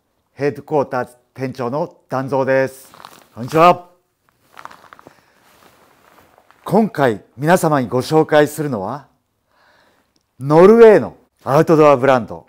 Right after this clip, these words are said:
ノローナのアイコニック的なスキーウェア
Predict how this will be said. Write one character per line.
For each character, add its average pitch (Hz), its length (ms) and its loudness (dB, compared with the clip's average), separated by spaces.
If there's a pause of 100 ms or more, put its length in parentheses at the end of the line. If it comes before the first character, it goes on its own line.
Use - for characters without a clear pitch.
(340)
ノ 120 260 0
ロ 185 220 6
ー 107 80 -2
ナ 76 200 -20 (720)
の 147 400 -4 (280)
ア 135 180 -2
イ 196 100 2
コ 214 140 2
ニ 202 160 -2
ッ - 20 -20
ク - 80 -20
的 185 300 -2
な 170 380 -2
ス - 160 -18
キ 185 100 -2
ー 170 160 2
ウ 156 40 0
ェ 131 160 2
ア 78 100 -16